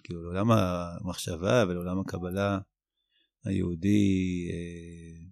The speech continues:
התחברתי והתקשרתי עוד לפני שהגעתי לישיבה, אבל, אה, המפגש עם הרב בני ועם הישיבה חיברו אותי לתורה של, אה, תורת החסידות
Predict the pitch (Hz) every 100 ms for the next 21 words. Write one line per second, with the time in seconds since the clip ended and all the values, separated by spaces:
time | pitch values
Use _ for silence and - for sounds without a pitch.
0 | - - 95 95 110 113 90 87 - 87
1 | 104 98 - 95 87 113 113 - 82 82
2 | 85 85 95 87 90 - _ _ _ _
3 | _ _ _ _ _ _ _ - 95 98
4 | 104 117 120 123 123 123 123 120 - 160
5 | 170 131 117 107 135 135 123 117 101 95
6 | 95 - 139 180 170 165 - - - -
7 | - _ _ _ - 120 104 120 113 104
8 | 90 87 85 85 92 90 90 - 87 85
9 | 85 82 82 90 87 - 87 - 78 90
10 | 117 131